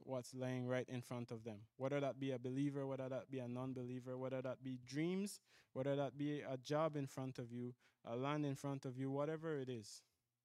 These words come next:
There is favor on each and every one of our lives.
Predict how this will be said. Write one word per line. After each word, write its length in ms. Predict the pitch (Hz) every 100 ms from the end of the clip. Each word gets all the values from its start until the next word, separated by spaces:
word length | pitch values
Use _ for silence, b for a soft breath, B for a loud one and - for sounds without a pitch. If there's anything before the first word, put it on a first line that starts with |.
| _ _ _ _ _ _ _ _ _ _ _ _ _ _ _ _ _ _ -
There 100 | 135
is 100 | 139
favor 360 | - 156 151 151
on 120 | 143
each 260 | - 165 -
and 140 | 143
every 200 | 139 135
one 200 | 135 135
of 120 | 131
our 140 | 120 117
lives. 540 | 120 117 107 - -